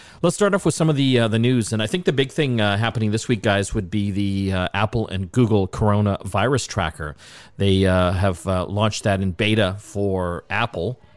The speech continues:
uh, iPhone users, and, uh, now it's just, uh, I guess, a matter of, uh, the health providers and health authorities coming up with apps that basically track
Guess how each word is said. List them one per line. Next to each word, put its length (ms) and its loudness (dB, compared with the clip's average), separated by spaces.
uh, 240 -10
iPhone 400 -2
users, 600 -2
and, 420 2
uh, 460 2
now 320 2
it's 240 -4
just, 260 -4
uh, 120 2
I 60 -4
guess, 220 -2
a 60 -2
matter 380 0
of, 340 -2
uh, 380 0
the 120 -6
health 300 -2
providers 600 0
and 220 -2
health 220 0
authorities 560 2
coming 280 0
up 140 -2
with 80 2
apps 340 -2
that 220 -2
basically 800 0
track 440 0